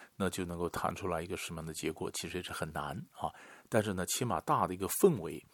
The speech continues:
是可以抓得到。所以在二十七号的时候呢，他们要谈的重点叫做缓和军事紧张，建构永久和平体制，发展两韩关系啊。那么这是一个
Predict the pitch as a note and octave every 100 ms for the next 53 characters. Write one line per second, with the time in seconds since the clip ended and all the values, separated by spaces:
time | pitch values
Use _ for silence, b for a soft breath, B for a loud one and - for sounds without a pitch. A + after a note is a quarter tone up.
0 | _ - - - F2+ - E2 D#2 D2 D#2+
1 | - B B B - B2+ A#2 C3 A2 G#2
2 | B2 A2+ - C#3+ C#3+ F#2 - F2 E2 D2+
3 | - F#2 E2+ - F2 E2 - F#2 E2+ D#2
4 | E2+ E2+ - - D#2+ D2 F2+ F#2 - G#2
5 | G#2+ F2+ D#2+ D#2 F#2+ G#2 - B B -
6 | - A2 E2 G2 F2 D#2+ E2 F#2 A2+ E2+
7 | D2+ - F2+ G2 G2 - - - D3 -
8 | - - - G2 F2 F2 - D2+ E2 D#2
9 | - - C#2+ - F#2 A#2 - A2+ - -
10 | - B B B B B - A2 F#2 G3
11 | D#3+ F#2 F2 F2+ F#2+ F#2 D#2+